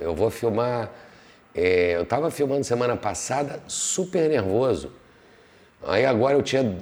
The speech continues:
um episódio muito difícil, aí acalmou. Eu tenho, eu tenho que tá lá às cinco e meia da manhã no domingo pra filmar.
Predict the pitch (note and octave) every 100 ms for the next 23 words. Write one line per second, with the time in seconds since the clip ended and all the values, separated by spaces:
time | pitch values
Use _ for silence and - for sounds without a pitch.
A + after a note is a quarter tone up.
0 | B1 C#2 E2+ D#2+ G#2+ A2+ F#2+ B2+ B2+ B2
1 | D#3+ - - C#3 - G2+ B2 C3 A2+ A2+
2 | C#3 A#2+ A2 G#2+ F#2 - - - - -
3 | G2 C3+ A#2+ A#2 D#3+ - C#3+ C3+ D#3+ -
4 | - F#3+ F#3 E3+ E3 D#3+ D#3 E3 F3 F3
5 | D#3+ F3 D#3+ E3+ - D#3 C#3+ D3+